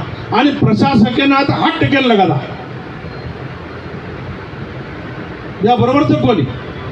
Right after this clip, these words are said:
ही प्रशासकीय हात टेकेशाही सरकारेनं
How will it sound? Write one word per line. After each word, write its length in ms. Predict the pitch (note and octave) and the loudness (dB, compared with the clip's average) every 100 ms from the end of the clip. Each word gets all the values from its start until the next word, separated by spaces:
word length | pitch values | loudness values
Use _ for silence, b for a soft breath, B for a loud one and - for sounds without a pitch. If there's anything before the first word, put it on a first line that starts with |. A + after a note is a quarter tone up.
| - - - - | -10 -10 -8 0
ही 240 | F3 C#4 C#4+ | 4 4 6
प्रशासकीय 680 | A3+ G3+ - - A3+ B3+ | 4 4 4 4 4 4
हात 300 | C#4 A3 A3+ C4+ | 4 4 4 2
टेकेशाही 640 | - A#3 B3+ G#3 B3 C#4+ C#4 | 0 2 2 4 4 4 4
सरकारेनं 760 | - G#3+ B3+ B3+ C4+ C4+ D4+ | 2 2 2 4 4 4 4